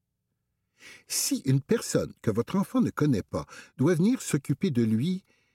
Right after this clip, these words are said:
prévoyez plusieurs brèves rencontres en votre présence avant de les laisser seuls ensemble. Cela permettra à votre tout petit de se sentir plus à l'aise lorsque vous devrez vous absenter.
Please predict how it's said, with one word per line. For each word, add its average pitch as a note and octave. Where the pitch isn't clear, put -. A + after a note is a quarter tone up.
prévoyez E3+
plusieurs D#3+
brèves A#2+
rencontres B2
en G2
votre F#2+
présence B2+
avant C3
de A#2+
les G#2
laisser G2+
seuls A2+
ensemble. D#2+
Cela A#2
permettra G2+
à -
votre F2
tout C4
petit A3
de C#3+
se E3+
sentir F#3
plus D#3+
à D#3
l'aise E3+
lorsque A#2
vous G#2+
devrez G#2
vous G2+
absenter. -